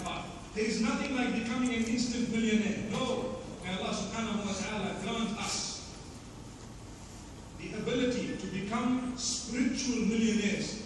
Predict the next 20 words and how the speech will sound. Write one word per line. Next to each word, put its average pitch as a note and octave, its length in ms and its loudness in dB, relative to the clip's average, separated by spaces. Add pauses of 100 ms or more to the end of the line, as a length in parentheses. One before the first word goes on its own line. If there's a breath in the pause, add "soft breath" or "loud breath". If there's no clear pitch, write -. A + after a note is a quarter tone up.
(120)
instantly. A3+ 460 0 (520)
What F#3 120 -6
that A3 180 0
would G#3 140 0
mean A3 260 4
is, - 140 2
if - 400 -6
I - 140 -2 (100)
have A3 200 0
promised A#3 360 0
to F#3+ 160 -2
turn G#3+ 340 2
now A3+ 460 0
to F#3 40 -6 (120)
Allah - 560 -2 (400)
and G#3+ 180 -2
to G3 100 2 (120)
make B3 240 4
an - 180 2
effort B3+ 380 0